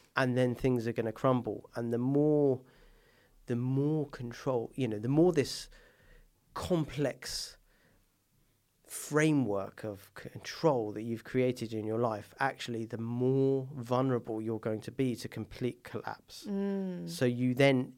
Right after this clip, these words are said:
Speaker 1: you know, one, all it takes is one domino to set the whole thing off.
Speaker 2: And then it's breakdown territory.
Speaker 1: And then it's breakdown territory. So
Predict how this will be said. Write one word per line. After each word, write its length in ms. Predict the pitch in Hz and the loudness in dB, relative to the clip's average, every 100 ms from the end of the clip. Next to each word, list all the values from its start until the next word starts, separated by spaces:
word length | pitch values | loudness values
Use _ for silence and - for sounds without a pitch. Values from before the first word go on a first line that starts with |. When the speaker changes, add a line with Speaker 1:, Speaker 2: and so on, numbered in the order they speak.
| - | -8
Speaker 1:
you 180 | 139 131 | 0 2
know, 80 | 110 | 2
one, 480 | 113 123 135 147 143 | 2 6 6 6 4
all 180 | 151 147 | 4 4
it 100 | - | 2
takes 320 | 143 127 127 | 0 -2 -2
is 100 | 110 | -6
one 320 | 113 120 120 | 0 2 2
domino 420 | 113 120 113 98 98 | 4 4 2 -2 -6
to 140 | - | -10
set 240 | - 117 117 | -8 -6 -6
the 100 | 107 | -8
whole 420 | - 127 120 113 | 0 2 2 -4
thing 240 | 110 110 | -4 -2
off. 320 | 104 - - - | -2 -6 -12 -10
Speaker 2:
And 100 | 175 | -4
then 140 | 180 | -2
it's 140 | 165 | -2
breakdown 600 | - 190 180 175 165 151 151 | -2 0 0 0 0 0 -2
territory. 480 | 156 156 - 156 | -2 -2 -2 4
Speaker 1:
And 100 | 139 | 6
then 100 | 143 | 8
it's 140 | 147 139 | 6 6
breakdown 480 | 151 175 175 113 107 | 6 6 6 2 2
territory. 440 | 113 104 - 110 | -2 -2 -4 -6
So 280 | - 143 | 4 4